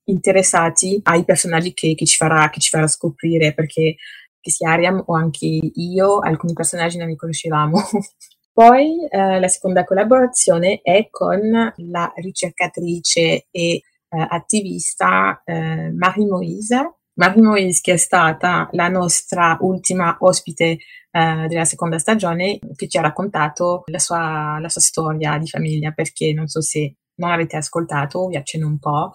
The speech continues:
eh, lei è italo-haitiana e ci ha raccontato sia la storia del, del nonno haitiano che, eh, del padre, ehm,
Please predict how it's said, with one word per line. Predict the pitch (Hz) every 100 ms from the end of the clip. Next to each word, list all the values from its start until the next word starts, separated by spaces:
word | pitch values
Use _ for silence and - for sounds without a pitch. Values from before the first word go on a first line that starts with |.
| - - _ -
eh, | 165 156 156 151
lei | 156 156 160 185 190 -
è | 156
italo-haitiana | 156 - 160 180 175 160 156 - 151 160 - 165 160 175 196
e | 170
ci | 175
ha |
raccontato | 175 170 170 151 156 - 165
sia | 151 175
la | 156
storia | - 165
del, | 160 156 156 151 151 - - _
del | - 165
nonno | 165 165 165 175 185 214 254 277
haitiano | 170 165 - 165 165 170 196 247 - _ _
che, | - 170 185 -
eh, | 170 165 160 156 156 156
del | 156 170 160
padre, | 160 160 165 175 180 180
ehm, | - 151 151 151